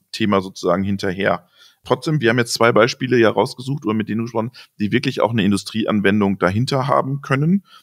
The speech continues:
Und du hast mit dem Alexander Felsenberg von Retresco gesprochen. Ich kenn die ja, weil ich komme ja aus dem, aus dem Journalismus, ich kenn die ja,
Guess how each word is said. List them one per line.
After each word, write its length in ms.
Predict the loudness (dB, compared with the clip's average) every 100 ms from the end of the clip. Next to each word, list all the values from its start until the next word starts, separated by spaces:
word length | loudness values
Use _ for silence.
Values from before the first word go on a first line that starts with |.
| _
Und 300 | -2 -2 -2
du 140 | -2 0
hast 240 | 0 -2
mit 160 | -8 -2
dem 120 | -2
Alexander 640 | 0 2 0 -2 -4 -2 -4
Felsenberg 680 | 0 0 2 -2 0 -2 -2
von 140 | -4
Retresco 720 | -2 -6 -4 -4 0 0 2
gesprochen. 640 | 0 -6 -4 -4 -2 -6 -8 _ _ _ _
Ich 240 | -2 -2 0
kenn 280 | 0 2
die 160 | 2 4
ja, 500 | 4 6 4 2 0 -6 -10 -4
weil 200 | 0 0
ich 120 | -2
komme 220 | 0 2
ja 140 | 2
aus 180 | 0 -2
dem, 240 | -4 -4 -4
aus 140 | -6 -8
dem 80 |
Journalismus, 640 | -4 0 0 0 0 -2 -2 -6
ich 180 | -6
kenn 280 | -2 -2 -2
die 100 | 0
ja, 320 | 2 2 0